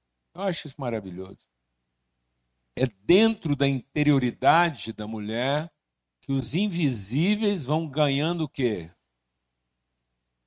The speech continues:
Visibilidade. Vão ganhando substância, corpo, matéria. Por isso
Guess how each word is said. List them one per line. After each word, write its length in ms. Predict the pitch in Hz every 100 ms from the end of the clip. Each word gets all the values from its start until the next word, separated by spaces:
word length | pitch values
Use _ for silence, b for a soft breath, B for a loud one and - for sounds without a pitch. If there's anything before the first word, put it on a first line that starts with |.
| _
Visibilidade. 1120 | 117 120 90 92 90 85 _ - - - - - _ _ _ _ _ _ _ _ -
Vão 160 | 131
ganhando 380 | 135 135 139 139
substância, 1000 | - - 107 - - 120 120 101 - - _
corpo, 480 | - 123 107 85 -
matéria. 880 | 107 98 _ - 117 113 95 85 - _ _ _ _ _ _ _ _
Por 140 | - 180
isso 460 | 254 175 - -